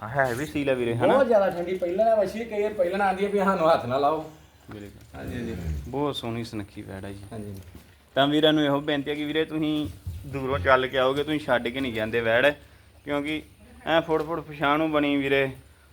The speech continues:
Speaker 1: ਬਹੁਤ ਸੋਹਣੀ ਵੈੜ ਆ ਜੀ। ਬਾਕੀ ਹਜੇ ਜੇਰ ਚਲੋ ਹੁਣੇ ਸੂਗੇ ਹਟੀ ਆ, ਤਾਂ ਰਾਜੀ ਰੂਜੀ ਆ ਵੈੜ। ਬਾਕੀ ਵੀਰਿਓ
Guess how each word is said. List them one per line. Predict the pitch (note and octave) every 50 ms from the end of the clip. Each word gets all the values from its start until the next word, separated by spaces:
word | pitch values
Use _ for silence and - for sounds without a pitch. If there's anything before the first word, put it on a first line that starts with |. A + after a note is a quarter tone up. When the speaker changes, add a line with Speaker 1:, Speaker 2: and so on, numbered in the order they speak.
| _ -
Speaker 1:
ਬਹੁਤ | D3+ E3+ F3+ F#3 F3 D3+
ਸੋਹਣੀ | - - C3 B2+ C3+ C3
ਵੈੜ | B2+ A#2 A2+ A2+ A#2
ਆ | B2
ਜੀ। | B2 B2+ C3 B2+ - - - - - C#3+
ਬਾਕੀ | D3 C#3+ C#3+ D3+ D#3 D3+ D3+ D3 C#3 - - - - - - - - - - - - C#3
ਹਜੇ | D3 D3+ D3+
ਜੇਰ | C#3+ D3 D3 C#3+ C#3
ਚਲੋ | D3 D3 D3+ D#3
ਹੁਣੇ | D#3 D#3 D#3+ D#3
ਸੂਗੇ | - - C3+ B2 C3 C#3
ਹਟੀ | C#3 C3+ C3+ C#3+
ਆ, | D3+ E3+ F3 - - - - - - - - _ _ _ _ _ -
ਤਾਂ | B2+ C3 C3 B2+ B2+ B2 B2 - - - - - - - - - - C#3 C#3
ਰਾਜੀ | C3+ C3+ C#3 C3+ C#3
ਰੂਜੀ | C#3 C#3 C3+ C3+ C#3 D3+
ਆ | D3+
ਵੈੜ। | C#3+ C#3 C3 C3+
ਬਾਕੀ | C#3 C#3 C#3 B2+ C3 C3+
ਵੀਰਿਓ | B2+ B2+ B2+ C3+ D3 D3+